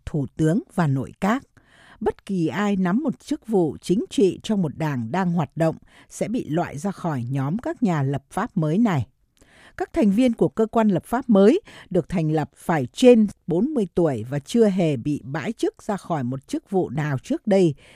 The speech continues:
trong chính phủ vì tham nhũng, gian lận hay có hành vi sai trái.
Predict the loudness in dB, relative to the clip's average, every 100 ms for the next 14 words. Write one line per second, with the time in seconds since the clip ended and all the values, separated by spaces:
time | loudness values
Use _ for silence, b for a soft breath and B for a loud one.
0 | b -4 0 0 -2 -2 -2 0 0 0
1 | -4 b b 0 4 4 0 -4 2 2
2 | 2 -2 -10 _ -4 0 2 0 -2 _
3 | _ -6 -4 -2 -4 -2 -4 -2 0 -2
4 | -2 -4 -4 -4 -4 -2